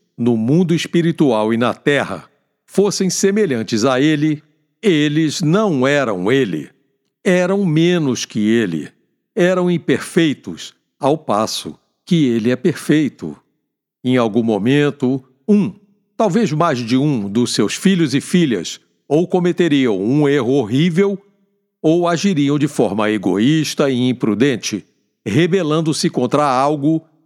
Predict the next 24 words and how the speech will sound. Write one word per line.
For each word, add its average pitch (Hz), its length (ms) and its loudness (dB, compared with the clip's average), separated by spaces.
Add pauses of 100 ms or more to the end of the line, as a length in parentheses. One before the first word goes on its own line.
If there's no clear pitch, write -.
(120)
que 180 120 0
Deus 131 280 0
quisesse 101 480 -2
fazer 104 580 -2 (380)
ou 135 360 0 (240)
não 147 200 0
quisesse 131 500 0
que 135 100 -2
fosse - 360 -4
feito. 120 440 -2 (800)
Foi 120 140 2
precisamente 123 840 0
o - 20 -2
que - 120 0
aconteceu 143 800 0 (320)
no 170 160 2
Jardim 120 460 -2
do 110 240 2
Éden. 95 320 -2 (500)
Adão 151 360 0
e 175 120 2
Eva 131 300 0
se - 220 -2
rebelaram, 107 680 0